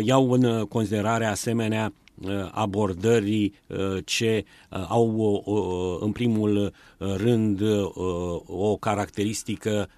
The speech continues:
uh, sociologică. Uh, ei bine, uh, urmarea a fost că în proiectele noastre de, uh, cercetare am, uh, dezvoltat,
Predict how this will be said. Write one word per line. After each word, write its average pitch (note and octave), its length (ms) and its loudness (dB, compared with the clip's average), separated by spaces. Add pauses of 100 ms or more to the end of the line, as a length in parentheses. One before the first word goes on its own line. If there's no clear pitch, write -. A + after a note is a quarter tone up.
uh, F#2+ 120 -6
sociologică. G#2 920 0 (480)
Uh, G2 220 -4
ei C3 120 2
bine, E3+ 360 2 (200)
uh, D#2 120 -10 (320)
urmarea C#3 600 4
a A#2+ 140 2
fost D#3 380 0
că C#3 400 2
în C3 240 2
proiectele C3 480 2
noastre B2 440 2
de, A2+ 400 0
uh, A2 180 0
cercetare C3+ 800 0
am, A#2 220 0
uh, A2+ 840 -4
dezvoltat, G#2+ 680 0